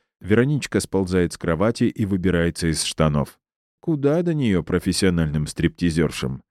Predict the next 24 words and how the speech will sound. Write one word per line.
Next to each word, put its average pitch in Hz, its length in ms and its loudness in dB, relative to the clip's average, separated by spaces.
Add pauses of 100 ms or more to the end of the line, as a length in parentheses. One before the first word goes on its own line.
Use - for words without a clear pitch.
(280)
В 78 100 0
жизни 117 460 -2
не 98 160 2
видел 80 300 0
ничего 78 420 0
более 69 360 0
сексуального. 69 880 -4 (800)
Все, 78 520 0
вот 80 260 0
сейчас 110 500 -2
я 90 120 2
точно 80 500 -2
сдохну. 71 600 -2 (340)
Захлебнусь 123 640 0
слюной. 85 580 -2 (300)
Это 92 280 2
невыносимо. 82 880 0 (240)
Меня 101 280 0
больше 101 360 0
месяца 101 520 0
держали 87 440 2
на 85 120 -2
голодном 82 460 0
пайке, 82 460 2